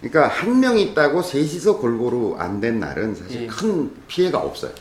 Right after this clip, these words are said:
Speaker 2: 그쵸, 뭐.
Speaker 1: 그 태풍 피해 같은 게 없어요.
Speaker 2: 돈 모아서 한 사람 준 거니까.
Speaker 1: 그렇지.
Speaker 2: 예.
Speaker 1: 그러면 뭐 얼마 안 되니까.
Speaker 2: 예.
Speaker 1: 근데 유독 세 명이 잘 되고 한 명이 안 되는 날의 피해는 굉장히 커요.
Speaker 2: 예.
Speaker 1: 완전 뭐 대박 나는 거잖아요.
Speaker 2: 멘붕이, 멘붕.
Speaker 1: 어, 멘붕
Speaker 2: 예.
Speaker 1: 상태죠.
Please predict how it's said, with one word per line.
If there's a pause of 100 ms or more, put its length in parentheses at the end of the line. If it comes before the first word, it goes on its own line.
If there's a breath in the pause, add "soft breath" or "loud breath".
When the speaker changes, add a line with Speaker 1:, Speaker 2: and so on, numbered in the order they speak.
Speaker 2:
그쵸,
뭐. (280)
Speaker 1:
그
태풍
피해
같은
게
없어요.
Speaker 2:
돈
모아서
한
사람
준
거니까.
Speaker 1:
그렇지.
Speaker 2:
예.
Speaker 1:
그러면
뭐
얼마
안
되니까.
Speaker 2:
예. (420 loud breath)
Speaker 1:
근데
유독
세
명이
잘
되고
한
명이
안
되는
날의
피해는
굉장히
커요. (180)
Speaker 2:
예. (360)
Speaker 1:
완전
뭐
대박
나는
거잖아요.
Speaker 2:
멘붕이,
멘붕.
Speaker 1:
어,
멘붕
Speaker 2:
예.
Speaker 1:
상태죠.